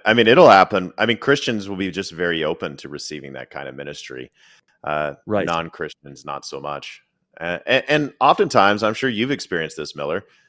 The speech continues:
Speaker 1: someone you're just praying for healing for exhibits, like, some kind of demonic manifestation. Well, then you go
Speaker 2: Dude.
Speaker 1: after it. I mean,
Speaker 2: I th-
Speaker 1: yeah, when, if you get,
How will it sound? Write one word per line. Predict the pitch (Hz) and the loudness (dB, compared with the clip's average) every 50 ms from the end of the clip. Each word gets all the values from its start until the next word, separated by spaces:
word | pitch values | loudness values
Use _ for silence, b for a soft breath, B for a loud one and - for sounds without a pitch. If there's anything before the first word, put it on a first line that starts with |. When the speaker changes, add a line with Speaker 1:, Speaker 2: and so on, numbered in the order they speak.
| b b _ _ _ | b b _ _ _
Speaker 1:
someone | - - 120 131 143 | -6 -4 -2 0 0
you're | 147 151 | 0 0
just | 131 135 131 - - | 0 -2 -4 -2 0
praying | 135 131 131 127 | 2 2 2 0
for | - - 104 | -2 -4 -6
healing | 92 110 117 127 143 135 113 101 | -4 -2 -2 0 0 -2 -4 -6
for | - - 90 87 82 80 87 92 104 - _ _ _ _ _ _ _ _ _ _ _ _ _ _ | -8 -6 -4 -2 0 0 -2 -4 -6 -12 _ _ _ _ _ _ _ _ _ _ _ _ _ _
exhibits, | - 98 110 98 95 82 85 104 104 95 107 107 104 - - - | -8 -8 -8 -8 -10 -6 -4 -2 -2 0 0 -2 -2 -4 -8 -6
like, | 101 98 95 95 95 92 - - _ _ _ _ _ | -2 0 0 0 0 -2 -6 -12 _ _ _ _ _
some | _ - - 104 98 95 | _ -12 -10 -10 -10 -10
kind | - 104 92 98 92 | -8 -6 -6 -4 -4
of | 87 76 | -6 -8
demonic | 76 87 80 80 78 85 85 - - | -10 -10 -6 -6 -6 -6 -6 -10 -12
manifestation. | - 78 76 73 - - 62 - - 87 101 101 - - 57 - _ _ _ _ _ _ _ _ _ - | -12 -12 -12 -12 -12 -14 -16 -10 -8 -8 -8 -8 -8 -12 -16 -20 _ _ _ _ _ _ _ _ _ -12
Well, | 82 90 | -10 -8
then | 92 95 92 | -8 -8 -8
you | 92 | -6
go | 82 - 95 | -4 -2 0
Speaker 2:
Dude. | 92 78 | 0 0
Speaker 1:
after | 80 80 - - - 50 | -2 -4 -6 -8 -14 -18
it. | 50 - _ _ | -18 -18 _ _
I | 82 | -18
mean, | 80 76 - _ _ b b b b b b b | -18 -18 -18 _ _ b b b b b b b
Speaker 2:
I | 120 120 | -6 -4
th- | 117 | 0
Speaker 1:
yeah, | 127 117 87 | 2 2 2
when, | 78 80 92 98 - | 2 2 -2 -6 -6
if | 104 104 - - | -8 -10 -6 -6
you | 135 | -4
get, | 143 180 160 135 | 0 0 0 0